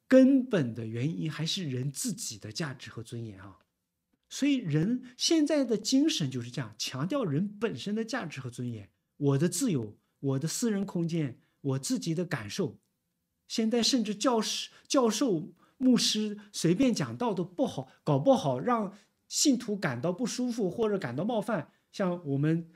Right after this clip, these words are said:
总神有个教授，因为他是讲辅导这个商谈学嘛，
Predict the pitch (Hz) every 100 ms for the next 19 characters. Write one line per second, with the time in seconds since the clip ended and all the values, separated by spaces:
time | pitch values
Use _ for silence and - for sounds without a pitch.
0 | - 160 143 160 151 151 190 170 170 147
1 | 233 226 240 208 190 202 202 190 170 180
2 | - 120 117 165 202 156 - - - 143
3 | 143 - 208 214 139 131 135 113 117 120